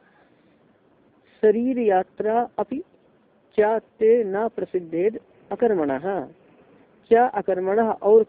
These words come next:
कर्म न करने से ते शरीर यात्रा अपि न प्रसिद्धेत, तेरी, तेरा शरीर का निर-, तेरे शरीर का निर्वाह भी नहीं होगा। और कर्म न करने से तेरे शरीर का निर्वाह भी नहीं होगा, है ना।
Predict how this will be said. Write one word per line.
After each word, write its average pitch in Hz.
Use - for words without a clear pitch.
कर्म 240
न 233
करने 180
से 196
ते 240
शरीर 214
यात्रा 208
अपि 208
न 196
प्रसिद्धेत, 175
तेरी, 226
तेरा 208
शरीर 220
का 214
निर-, 190
तेरे 220
शरीर 190
का 208
निर्वाह 180
भी 175
नहीं 147
होगा। -
और 185
कर्म 202
न 190
करने 180
से 208
तेरे 190
शरीर 170
का 254
निर्वाह 180
भी 196
नहीं 139
होगा, -
है -
ना। 240